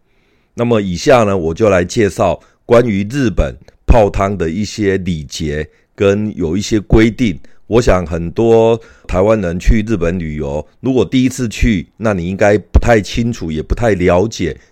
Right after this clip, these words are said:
日本的泡汤文化，甚至常常去日本旅游去泡汤的，也不一定完全都知道。那么今天的节目呢，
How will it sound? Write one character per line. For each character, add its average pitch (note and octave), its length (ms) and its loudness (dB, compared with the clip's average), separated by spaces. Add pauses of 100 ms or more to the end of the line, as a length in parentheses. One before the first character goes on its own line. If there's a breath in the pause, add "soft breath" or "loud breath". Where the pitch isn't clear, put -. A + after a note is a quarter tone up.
(100)
日 A#2+ 120 -4
本 D2+ 200 -4
的 D2+ 80 -8
泡 F#2 280 2
汤 F2 240 -6
文 E2 260 -8
化， F#2+ 260 4 (460 soft breath)
甚 D#3 220 0
至 C#3+ 160 -2
常 B2+ 200 -2
常 G#2+ 240 0
去 A#2 300 0
日 B2+ 140 -2
本 F#2+ 200 0
旅 F2 140 -4
游 D#2 160 -6
去 - 160 -6
泡 G#2+ 260 4
汤 G#2 220 -2
的， F#2+ 100 -4 (200 soft breath)
也 F2 180 0
不 C#3 260 2
一 G#2+ 120 2
定 G#2 300 -2
完 F#2 280 2
全 F2+ 320 -2
都 F#2+ 200 -2
知 F#2 200 -10
道。 E2 260 -4 (380 soft breath)
那 A2+ 100 -2
么 G#2+ 140 2
今 C#3 180 -2
天 C#3+ 140 0
的 G#2+ 100 2
节 F2 220 -2
目 G#2 220 -2
呢， F2 180 0